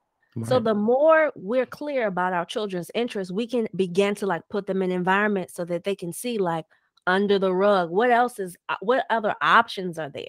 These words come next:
Speaker 1: How else are
Speaker 2: Mm-hmm.
Speaker 1: people making money from this thing?
Speaker 2: Yeah.
Speaker 1: Sports is a huge business, and it's more than just playing it.
Speaker 2: Uh, right.
Speaker 1: But you wouldn't know that unless someone, like, unveiled the rug.
Speaker 2: Mm.
Speaker 1: So that's our job, to get them to see everything. That would be my first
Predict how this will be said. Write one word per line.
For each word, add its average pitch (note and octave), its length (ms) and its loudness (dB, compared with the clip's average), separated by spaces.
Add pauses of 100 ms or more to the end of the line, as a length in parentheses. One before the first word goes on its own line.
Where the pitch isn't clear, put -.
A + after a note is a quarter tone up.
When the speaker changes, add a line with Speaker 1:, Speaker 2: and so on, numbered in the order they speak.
(120)
Speaker 1:
How A#3 140 2
else G#3+ 260 0
are - 120 -2
Speaker 2:
Mm-hmm. - 80 -4
Speaker 1:
people G3+ 200 -6
making F3 380 -6
money F#3+ 260 0
from E3 220 -6
this E3 180 -8
thing? F#3+ 340 -6 (600)
Speaker 2:
Yeah. A2+ 160 -2
Speaker 1:
Sports D#4+ 320 2
is G#3 140 -4
a F#3 100 2
huge A3 640 -4
business, A#3+ 540 -2 (380)
and A#3+ 180 2
it's C#4 140 -6
more B3 300 4
than A#3 160 2
just G#3 280 -4
playing B3 640 2
it. D#2+ 100 -10 (380)
Speaker 2:
Uh, B2 120 4
right. G#2+ 360 8
Speaker 1:
But B3+ 140 2
you D4+ 180 0
wouldn't C#4+ 280 4
know C#4+ 220 6
that D4+ 320 4
unless A3+ 380 2
someone, B3+ 420 0
like, A#3+ 240 0
unveiled A3+ 520 2
the C4+ 120 2
rug. E4 320 4 (440)
Speaker 2:
Mm. G#2+ 300 2 (160)
Speaker 1:
So A#3 180 4
that's C#4 340 6
our D4+ 240 4
job, A#3+ 480 6
to G#3+ 100 -6
get A#3 200 -8
them A3+ 140 -4
to G#3 120 -8
see A#3+ 280 -4
everything. G3 480 -4
That D4+ 240 4
would B3 140 2
be A3 120 0
my F3+ 200 0
first A3+ 380 -4